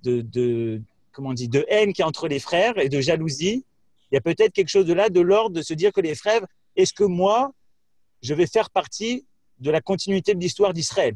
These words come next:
C'est peut-être une des motivations qu'ont les frères. Si Yaakov aime Yosef, c'est donc Yosef qui va continuer et eux, ils ne savent pas forcément qu'il va y avoir douze tribus. Donc peut-être que la vente de Yosef n'est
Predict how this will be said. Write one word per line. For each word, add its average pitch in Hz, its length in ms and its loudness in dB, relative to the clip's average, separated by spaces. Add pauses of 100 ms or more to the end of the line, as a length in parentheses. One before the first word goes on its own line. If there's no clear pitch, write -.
C'est - 180 -12
peut-être 175 360 -2
une 196 100 -2
des 185 100 4
motivations 180 760 0 (760)
qu'ont 196 160 -2
les 180 100 4
frères. 233 400 0 (240)
Si 240 580 0
Yaakov 190 440 2
aime 180 120 2
Yosef, 190 420 2 (580)
c'est 160 160 -4
donc 165 200 -2
Yosef 196 360 4
qui - 100 -6
va 190 100 4
continuer 185 600 -2 (580)
et 147 240 0
eux, 240 140 2
ils 220 100 0
ne - 100 -2
savent 156 140 0
pas 226 140 0
forcément 202 360 -4
qu'il 208 120 -4
va 190 60 4
y 165 60 0
avoir 165 120 0
douze 180 240 -2
tribus. 202 340 -4 (840)
Donc 110 160 -10
peut-être 190 340 2
que - 80 2
la 165 120 4
vente 202 180 0
de 196 60 4
Yosef 185 420 2
n'est 156 160 -4